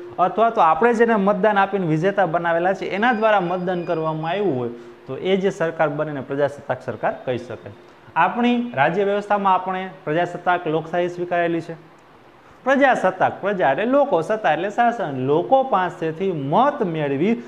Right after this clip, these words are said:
અને જે શાસન ચલાવે છે એને પ્રજાસત્તાક લોકશાહી કહેવામાં આવે છે. એટલે કે આપણે ત્યાં રાજ્ય વ્યવસ્થા વિશિષ્ટ હકો ધરાવતા કોઈ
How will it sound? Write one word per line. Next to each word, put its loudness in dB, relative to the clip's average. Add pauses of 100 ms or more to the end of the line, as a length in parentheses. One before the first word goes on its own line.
(160)
અને 2
જે 2
શાસન 0
ચલાવે 2
છે -6
એને -12
પ્રજાસત્તાક -4
લોકશાહી -2 (300)
કહેવામાં -2
આવે -6
છે. -16 (400)
એટલે 0
કે 0
આપણે 0
ત્યાં 0
રાજ્ય 2
વ્યવસ્થા 0
વિશિષ્ટ -2
હકો -2
ધરાવતા 0
કોઈ -4